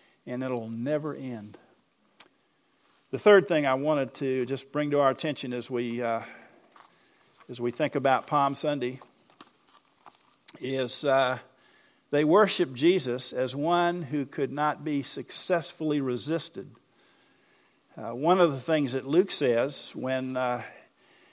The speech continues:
when the religious leaders came to Jesus as he was making his descent from the Mount of Olives into the city of Jerusalem, and, and his followers were proclaiming him a king and a Messiah and talking about his kingdom,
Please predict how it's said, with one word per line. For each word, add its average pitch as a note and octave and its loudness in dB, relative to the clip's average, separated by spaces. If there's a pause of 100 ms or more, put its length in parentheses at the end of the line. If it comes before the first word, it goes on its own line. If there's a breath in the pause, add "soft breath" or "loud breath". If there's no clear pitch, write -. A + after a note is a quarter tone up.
(280 loud breath)
when B2+ -2
the A#2+ 4
religious D#3 4
leaders D#3+ 4
came F3+ -2
to D3 0
Jesus B2 -2
as B2 -4
he D#3 0
was C3+ -2
making D3 -2
his C#3+ -4
descent C#3+ -4 (560 soft breath)
from D3+ 0
the D3 0
Mount D3 4
of C3+ 2
Olives C3+ 6
into C#3 -4
the B2 -8
city C#3 -2
of A#2 -4
Jerusalem, A#2+ -4
and, A2 -8
and A#2+ -6 (640 loud breath)
his C#3 2
followers D#3 6
were B2 -2
proclaiming C#3+ -6
him C#3 -4
a B2 -6
king D3 -6
and B2 -8
a - -8
Messiah C#3 0
and G#2 -10
talking D#3 -2
about C#3+ 0
his B2+ -6
kingdom, C#3 -8